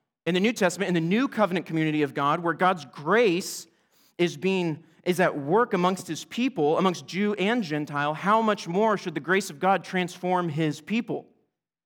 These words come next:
He says how God gave in the Old Testament, his program now for giving and supporting his people is the church.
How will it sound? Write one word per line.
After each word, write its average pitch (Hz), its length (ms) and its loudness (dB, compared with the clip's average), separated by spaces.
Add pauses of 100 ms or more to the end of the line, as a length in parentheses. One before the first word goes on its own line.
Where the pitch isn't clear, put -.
(1000)
He 196 80 0
says 202 240 2 (360)
how 175 260 4 (240)
God 190 320 6
gave 196 200 6
in 185 60 -2
the 156 140 0
Old 220 160 0
Testament, 156 440 -4 (120)
his 196 200 0
program 185 640 2
now 196 260 4
for 170 200 -6
giving 151 320 0
and 151 100 -2
supporting 151 380 -4
his 143 160 -6
people 156 280 -6
is 147 120 -6
the - 80 -16
church. - 680 -8